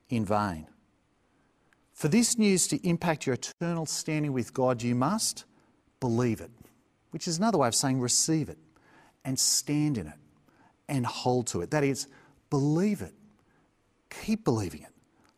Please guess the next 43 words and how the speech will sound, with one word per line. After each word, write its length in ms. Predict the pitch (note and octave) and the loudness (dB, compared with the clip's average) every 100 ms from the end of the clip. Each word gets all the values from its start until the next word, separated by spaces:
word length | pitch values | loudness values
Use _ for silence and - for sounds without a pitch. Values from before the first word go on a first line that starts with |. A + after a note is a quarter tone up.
| _ | _
Believe 380 | B2 A#2 D#3 D#3 | -2 2 2 0
it 100 | D3+ | -2
to 100 | D#3 | -4
the 220 | C3+ G2 | -4 -4
end. 240 | D#2 D2 - _ _ _ _ _ - | -6 -14 -20 _ _ _ _ _ 2
Believe 480 | B2 C#3+ G3+ G3+ F3+ | 6 6 6 4 4
and 100 | E3 | 2
receive 520 | D#3 - C#3 C#3 B2+ | 0 2 2 2 -2
that 80 | G#2 | -6
Jesus 420 | G2+ D3 D#3+ D#3 | 0 0 0 -4
is 120 | D#3 | -2
your 140 | E3 | -2
King 400 | - - G2+ E2 - - _ _ _ _ _ _ _ | -2 -8 -8 -8 -18 -20 _ _ _ _ _ _ _
and 100 | B2+ | -4
that 120 | A#2 G#2+ | -2 -2
he 180 | C3+ | -2
is 140 | B2 - | -2 -2
the 80 | A2+ | -2
one 180 | A2+ | -2
who 120 | A2+ G#2 | -2 -4
has 120 | F#2 | -2
died 340 | G2+ G2+ G#2 | -2 -2 -2
to 60 | G#2+ | -2
save 320 | - F2+ E2+ | -2 -2 -6
you. 80 | D#2+ | -6
He 140 | F#2 | -4
is 140 | F#2+ G2+ | -2 -2
your 100 | F2 | 0
Saviour. 480 | - F2 E2 D#2+ - _ _ _ _ _ _ _ - | -2 -2 -10 -16 -20 _ _ _ _ _ _ _ -8
That's 220 | C#3+ - | -6 0
what 100 | D#3+ | 2
it 80 | C3 | 2
is 160 | B2+ | 0
to 80 | - | -4
become 240 | A#2 C3 | -6 -4
a 60 | A#2+ | -6
Christian. 400 | - G2 - G2+ _ _ _ - _ - _ - | -6 -10 -10 -14 _ _ _ -20 _ -20 _ -10
Receive 500 | A#2+ - - D#3 D3+ | -4 -2 0 -2 -2
this 200 | C#3 - | -6 -6
news. 380 | E2 E2 - - _ _ _ _ _ _ _ | -8 -10 -10 -12 _ _ _ _ _ _ _
Believe 420 | C3+ B2+ E3 E3 | 2 4 4 2
this 200 | A2 - | 0 -2
news. 400 | D#2+ - - - | -4 -12 -10 -10